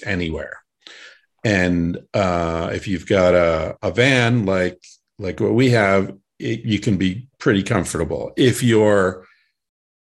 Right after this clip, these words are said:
comfort requirements are quite low. And so, uh, I've always felt that the key to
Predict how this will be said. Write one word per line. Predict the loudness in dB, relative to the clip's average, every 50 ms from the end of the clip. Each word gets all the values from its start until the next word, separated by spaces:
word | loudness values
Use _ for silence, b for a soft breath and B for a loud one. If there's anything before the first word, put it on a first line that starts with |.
| _ -2
comfort | 0 2 2 2 2 2 2 2 2 0 -4 -18 _ _ _ _ _ _ -2
requirements | -2 -2 0 0 0 2 2 2 0 0 -2 -2 -2 -2
are | -2 -4
quite | -2 -2 -4 -4 -4 -4 -6 -8
low. | -10 -10 -10 -10 -14 -18 -20 _ _ _ _ _ _ _ _ _ -6
And | -4 -2 -2 -2 -2 -2 -2 -2
so, | 2 4 6 6 6 6 6 4 2 0 -4 B B B B B B B B B B _ -2
uh, | 2 4 4 4 4 4 4 4 4 4 4 2 0 -2 -6 _ _ _ 0
I've | 2 4 4 4 4
always | 6 6 6 6 6 4 2 -2 -4 -6 -8 _
felt | -14 -12 -6 -2 -2 0 0 0 -2 -2 -4 -8 -16 _
that | -8 -6 -4 -2 -2 -2 -4 -6 -10 -18 _ _ _ _ _ _ _ _ _ _ _ _ _ _ _ _ _ _ _ _ _ _ _ -14
the | -12 -10 -6 -6 -6
key | -6 -8 -10 -12 -10 -6 0 2 2 4 4 4 4 2 2 0 -4 -8 _
to | -4 -2 0 0 2 2 2 2 2 0 -2 -2 -6 -12 -18